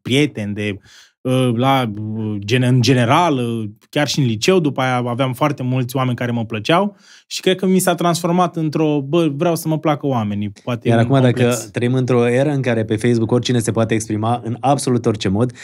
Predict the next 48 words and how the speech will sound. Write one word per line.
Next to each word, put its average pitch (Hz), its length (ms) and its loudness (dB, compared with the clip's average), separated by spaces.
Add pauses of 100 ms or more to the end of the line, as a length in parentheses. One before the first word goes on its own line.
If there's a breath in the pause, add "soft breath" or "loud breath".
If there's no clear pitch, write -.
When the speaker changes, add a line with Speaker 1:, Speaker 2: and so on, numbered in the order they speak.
(100)
Speaker 2:
și - 100 -8
când 113 160 2
cineva 123 240 4
nu 135 100 2
e 131 60 4
de 120 100 0
acord 113 240 0
cu 117 100 0
tine 120 240 0
sau 113 260 0
îți 110 120 -2
spune 135 180 0
în 123 60 0
față, 120 280 -2
„Bă, 156 120 2
știi 156 180 0
ce, 156 120 0
nu-mi 165 260 4
place 147 320 2
de 135 100 2
tine, 107 180 -2
mă 131 160 2
enervezi” 135 540 2
sau 104 160 0
asta, 143 340 0 (180 loud breath)
te 123 120 0
deranjează, 117 460 2
te 139 80 0
afectează 113 400 0
chestia 113 280 -2
asta? 160 320 -2 (120)
Speaker 1:
Îți 107 180 -8
dai 135 140 0
Speaker 2:
Te 131 60 4
Speaker 1:
seama, 135 200 2
Speaker 2:
macină? 147 220 0 (100)
Speaker 1:
<laughs> 214 80 0
îți 156 80 2
dai 151 140 2
seama 151 180 0
pentru 135 300 0
unul 139 180 2
ca 131 140 0
mine 127 220 2
care 113 220 0
vrea 123 200 0
să 117 100 -4
fie 120 240 -2